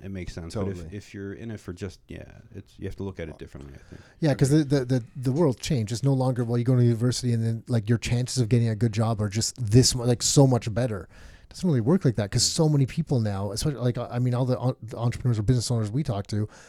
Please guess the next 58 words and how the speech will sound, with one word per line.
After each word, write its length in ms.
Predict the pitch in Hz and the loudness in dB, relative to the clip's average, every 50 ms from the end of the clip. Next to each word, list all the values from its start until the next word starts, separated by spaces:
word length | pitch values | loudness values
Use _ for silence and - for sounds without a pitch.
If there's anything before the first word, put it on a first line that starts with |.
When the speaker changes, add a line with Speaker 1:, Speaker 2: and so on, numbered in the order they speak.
| - - - - - | -20 -20 -20 -12 -8
Speaker 3:
it's, 420 | 117 117 - - - - - - _ - | -8 -6 -6 -6 -8 -8 -10 -12 _ -10
it's, 220 | 120 107 - - | -10 -8 -8 -8
they're 200 | - 110 120 123 | -6 -4 -2 -2
just 260 | 127 123 - 165 - | -2 -4 -6 -6 -4
looking 200 | 175 156 - 123 | -4 -2 -2 -2
for 120 | - - 113 | -2 -2 0
good 280 | 101 92 117 110 - | 2 4 4 4 4
people. 380 | - 135 147 - - - - - _ _ - - - - _ - | 2 0 0 0 -4 -10 -12 -16 _ _ -20 -20 -20 -18 _ -4
And 300 | 117 117 113 110 107 - - 113 | -2 0 0 -2 -4 -6 -4 -2
what 220 | 127 139 135 - | -2 0 0 0
they've 180 | 143 139 135 - | -2 -2 0 0
gone 180 | 143 131 123 | 0 0 0
to 100 | - 117 | 0 -2
school 280 | 110 - - 156 147 151 | -4 -2 0 0 0 0
for, 240 | - - 123 113 95 | 0 -2 -4 -4 -2
unless 360 | 113 131 143 156 160 - - - | -2 0 0 2 0 0 2 2
you're 120 | 139 127 | 4 4
looking 240 | 123 143 - 143 131 | 4 4 2 0 -2
to 100 | - 113 | 0 0
be 120 | 110 117 | 0 0
a 40 | 110 | 2
doctor, 460 | 98 120 113 113 113 - - 117 110 | 2 2 2 2 0 -2 -4 -4 -2
engineer, 380 | 117 117 110 110 113 113 110 110 | 0 0 0 0 0 0 0 0
like, 120 | 110 98 | -2 -2
very 180 | 104 127 123 120 | -2 -2 -2 -2
specific 380 | - - - - 117 107 113 | -4 -6 -8 -8 -8 -8 -8
skill 220 | - - 220 214 202 | -6 -2 -2 0 0
set, 320 | - 135 120 110 - - - - - - - - - | 0 0 -2 -2 -4 -8 -18 -20 -20 -20 -20 -14 -8
a 80 | - 123 | -6 -4
lot 240 | 123 123 143 160 | -2 0 0 0
of 80 | 165 135 | 0 -2
the 60 | 127 | -2
things 280 | - - 135 135 123 127 | 0 2 2 2 2 2
are 80 | 120 | 0
like, 160 | 113 113 - - | -2 -4 -4 -4
"Yeah, 200 | 170 190 185 - | -2 -2 -2 -2
I 60 | 135 151 | -2 -2
don't 120 | 202 190 | -2 0
really 180 | 175 160 147 139 | 0 0 0 0
actually 220 | 123 - - 123 | -2 -4 -8 -8
care 340 | - - - - 185 202 196 | -4 -2 -2 0 0 2 2
what 160 | 147 127 - | 2 2 0
you've 80 | - 110 | -2 -4
gone 120 | 123 110 104 | -2 -2 -4
to 60 | 107 | -4
school 280 | - - - 120 120 110 | -6 -4 -2 0 0 0
for." 280 | 107 - 120 117 113 107 | 0 -2 -2 0 0 -2
Speaker 1:
Right. 60 | 98 - - - - - | -4 -8 -16 -20 -10 -4
Speaker 3:
Like, 160 | - 123 117 131 | -2 0 2 4
are 80 | 123 | 4
you 140 | 123 127 127 | 4 4 4
a 40 | 123 | 4
good 240 | 113 156 160 160 - | 4 4 4 4 4
person? 380 | 143 139 131 - - 135 131 | 2 2 2 2 0 0 0
Do 100 | 117 113 | 0 2
you 80 | 120 127 | 2 2
have 200 | 127 123 123 - | 0 0 -2 -2
some 260 | - 147 135 117 | 0 0 0 0